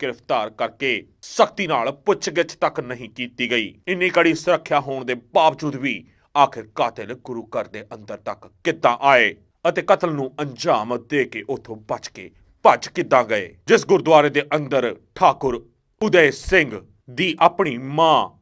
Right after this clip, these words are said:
ਬੇਬੇ ਦਲੀਪ ਕੌਰ ਜੀ ਨੂੰ ਜਾਣ ਦੀ ਇਜਾਜ਼ਤ ਨਹੀਂ, ਉੱਥੇ ਹੀ ਮਾਤਾ ਚੰਨ ਕੌਰ ਜੀ ਦੇ ਕਾਤਲ ਉਹਨਾਂ ਦੀ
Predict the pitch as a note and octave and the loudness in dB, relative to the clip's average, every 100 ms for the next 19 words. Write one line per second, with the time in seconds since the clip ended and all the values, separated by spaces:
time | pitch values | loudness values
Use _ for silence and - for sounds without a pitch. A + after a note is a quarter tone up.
0 | A#2 A2+ E3 B2+ E3 C#3 F2+ - E3+ D3+ | -12 -2 0 2 2 2 -2 -4 -2 -2
1 | A3 G#3+ F#3 E3+ C3 A#2+ D#3 D3+ D3 G#2+ | -4 0 6 6 6 -2 -4 -2 -4 -8
2 | - _ A#2+ F3 D3 C3 - D3+ D3+ - | -18 _ 4 4 4 0 -4 -6 -6 2
3 | C#3 A2+ A2+ A2+ A2 A#2 B2+ D3 D#3+ A2 | 2 2 -4 -8 -10 -6 -6 -6 -8 -8
4 | _ _ D#3+ F3+ G3+ F3+ D#3 C3 C#3 B2+ | _ _ -2 0 0 -2 -4 0 0 2
5 | C3 - C#3+ B2+ B2 B2 A#2 A#2 A#2 C3 | -2 -2 -4 -4 0 0 -2 -6 -8 -8
6 | - A#2 A#2 C3 A2+ A#2 A#2 A2 A#2 | -6 -6 -4 -6 -6 -8 -10 -10 -16